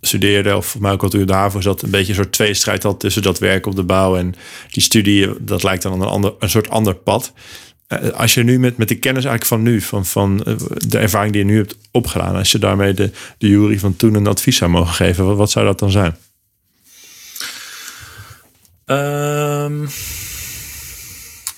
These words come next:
Speaker 2: ja, dus, dus, te-, dus in, wanneer de, toen ik zo in, met mezelf in de knoop zat, zeg maar, eh,
Speaker 1: Ja.
Speaker 2: op dat vlak. Ehm,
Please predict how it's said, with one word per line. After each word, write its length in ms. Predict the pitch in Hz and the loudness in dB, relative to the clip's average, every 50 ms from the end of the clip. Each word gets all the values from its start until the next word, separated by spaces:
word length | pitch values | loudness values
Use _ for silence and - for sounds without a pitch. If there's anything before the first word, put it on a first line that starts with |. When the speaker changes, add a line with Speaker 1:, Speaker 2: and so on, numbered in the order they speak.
| _ _ _ _ _ - _ _ _ _ | _ _ _ _ _ -20 _ _ _ _
Speaker 2:
ja, 260 | - 101 107 110 113 | -4 0 2 2 2
dus, 240 | 110 107 101 - - | 2 0 -2 -2 -2
dus, 260 | - 113 107 - - | -2 -2 -2 -2 0
te-, 260 | - 107 - 110 110 101 | 0 -2 0 0 -2 -2
dus 280 | 98 110 - - - | 0 0 0 0 -2
in, 300 | - 110 113 113 113 92 | -2 -2 -2 -2 -2 -2
wanneer 320 | 104 120 113 113 113 113 - | -2 0 2 2 2 2 2
de, 380 | 110 110 107 107 107 107 101 - - - - - | 2 2 2 2 2 0 -2 -4 -8 -12 -10 -6
toen 120 | - 110 | -6 -4
ik 80 | 107 - | -2 -2
zo 220 | - - 107 107 - - - - - - _ _ _ _ _ _ - | 0 0 -2 -4 -4 -10 -14 -16 -16 -16 _ _ _ _ _ _ -8
in, 360 | - 117 - - 95 90 82 | -8 -6 -6 -6 -8 -8 -8
met 260 | - 98 101 101 104 | -6 -4 -2 0 0
mezelf 360 | 107 104 98 - 101 107 104 - | 0 2 2 2 2 2 2 0
in 60 | 107 | -4
de 60 | 101 | -8
knoop 280 | - - 107 107 98 - | -4 -2 0 0 0 -2
zat, 160 | - 76 - | -4 -4 -2
zeg 200 | - 85 - - | -4 -4 -4 -6
maar, 320 | - - - - - - | -8 -6 -6 -6 -6 -6
eh, 520 | - - - - - - - - - - 87 92 | -6 -4 -4 -4 -4 -4 -4 -6 -6 -6 -4 -2
Speaker 1:
Ja. 180 | 110 101 - - | -2 -2 -2 -4
Speaker 2:
op 140 | - 92 - | -10 -14 -10
dat 120 | - - - | -12 -12 -8
vlak. 360 | - 95 92 90 - - - - - - - - - - - - - - - - - - _ - _ | -6 -4 -4 -4 -4 -10 -16 -14 -14 -12 -10 -10 -10 -10 -10 -10 -10 -10 -12 -14 -16 -20 _ -20 _
Ehm, 840 | - - 104 104 104 104 101 101 104 101 101 101 101 101 101 101 | -6 -2 0 0 2 2 2 2 0 0 0 0 -2 -2 -4 -6